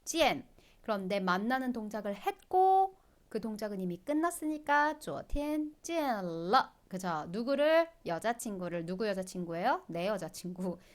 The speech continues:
见了我的女朋友. 이렇게 하면 되죠? 昨天见了我的女朋友. 시작.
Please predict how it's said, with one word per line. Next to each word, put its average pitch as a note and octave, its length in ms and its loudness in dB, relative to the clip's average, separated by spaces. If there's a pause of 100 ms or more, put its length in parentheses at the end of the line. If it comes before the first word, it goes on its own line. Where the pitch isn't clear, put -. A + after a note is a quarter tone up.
(200)
见了我的女朋友. G3 2500 0 (140)
이렇게 E3+ 280 -12
하면 D#3+ 140 -8
되죠? B3 320 -2 (840)
昨天见了我的女朋友. A#3+ 2500 -4
시작. F#3 680 -2